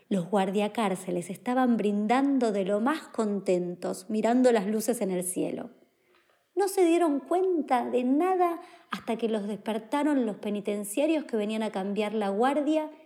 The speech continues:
y vieron que los presos no estaban y que había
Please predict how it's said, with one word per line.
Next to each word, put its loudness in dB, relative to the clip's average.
y 6
vieron 8
que -2
los 0
presos 0
no 6
estaban 6
y 6
que 6
había 6